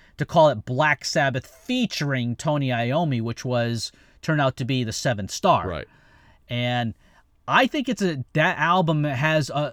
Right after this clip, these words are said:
Speaker 1: uh, some decent songs on there. Hopefully one day we'll be able to take a couple songs from that and talk about that. But yeah, I don't hear this one. Running Wild in the Streets, Sabbath?
Speaker 2: No, I just,
Speaker 1: No.
Speaker 2: I just had a little, uh, stuff to say about it.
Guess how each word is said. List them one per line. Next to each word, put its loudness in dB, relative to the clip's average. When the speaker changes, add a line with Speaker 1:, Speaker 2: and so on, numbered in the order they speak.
Speaker 1:
uh, -2
some -2
decent 0
songs -2
on 0
there. 0
Hopefully 2
one 4
day 2
we'll 2
be 2
able 0
to -2
take -2
a -4
couple -2
songs -2
from -2
that -4
and -2
talk 0
about -4
that. 0
But -4
yeah, 2
I 4
don't 0
hear -6
this -2
one. -10
Running -2
Wild -2
in -4
the -8
Streets, -6
Sabbath? -4
Speaker 2:
No, 4
I 0
just, 0
Speaker 1:
No. -20
Speaker 2:
I 0
just 0
had 0
a -2
little, 0
uh, -4
stuff -4
to -8
say -2
about -6
it. -12